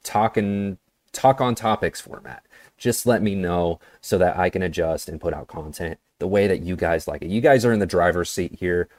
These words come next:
All I'm gonna do is innovate and try to bring some new ways for you guys to, to listen to this content or look at this content. And, you know, always feel free to provide me with the feedback that maybe this isn't for you,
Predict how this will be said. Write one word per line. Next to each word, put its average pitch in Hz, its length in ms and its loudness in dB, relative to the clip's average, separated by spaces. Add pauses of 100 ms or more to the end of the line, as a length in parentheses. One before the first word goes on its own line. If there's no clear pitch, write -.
(220)
All 123 180 4
I'm 123 120 2
gonna 110 200 4
do 101 280 2
is 95 280 -2
innovate 92 560 2
and 85 260 -6
try 95 220 2
to 92 120 6
bring 90 360 0
some 92 280 -4
new 113 160 2
ways 101 440 4
for - 100 -6
you 98 100 0
guys 95 280 2
to, 90 260 2 (280)
to - 100 0
listen 120 260 2
to 90 80 0
this 87 160 0
content 80 580 -8
or 82 140 -2
look 101 180 0
at 95 80 -10
this 92 140 -6
content. 78 600 -10
And, 87 300 -6 (840)
you 104 100 -2
know, 98 160 0
always 113 360 6
feel 117 180 4
free 104 200 2
to 101 80 0
provide 90 320 2
me 92 60 -2
with 90 100 -6
the - 80 -2
feedback 87 440 -2
that 87 100 -4
maybe 104 200 -2
this 104 200 0
isn't 95 220 -4
for - 120 -2
you, 85 400 0